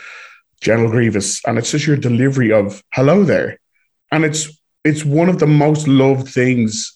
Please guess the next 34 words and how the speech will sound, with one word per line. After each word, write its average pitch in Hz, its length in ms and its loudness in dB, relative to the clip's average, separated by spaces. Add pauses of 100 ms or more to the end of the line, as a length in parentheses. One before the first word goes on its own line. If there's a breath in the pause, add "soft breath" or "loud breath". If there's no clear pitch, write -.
from 127 300 -2
all 123 240 2
of 113 80 -4
Star 123 300 0
Wars. 110 320 -2
Like, 113 160 -2
if 123 160 -4
you, 120 80 -2
again, 127 280 0
if 127 140 -4
you 120 80 -2
do 123 140 0
a - 20 0
little 123 180 0
deep 120 220 -4
dive 117 220 0
on 110 40 -2
the 110 140 -2
internet, 110 380 -4 (340 loud breath)
people 180 340 0
absolutely 147 580 -2
love 123 260 0
just 143 180 -4
that 131 220 0
single 139 400 0
line 120 480 0
of 113 80 -6
delivery 120 480 -2
because 113 680 -4 (640 loud breath)
of, 151 160 -2
I 151 120 2
guess 151 220 -2
it's 113 160 -8
just - 320 -8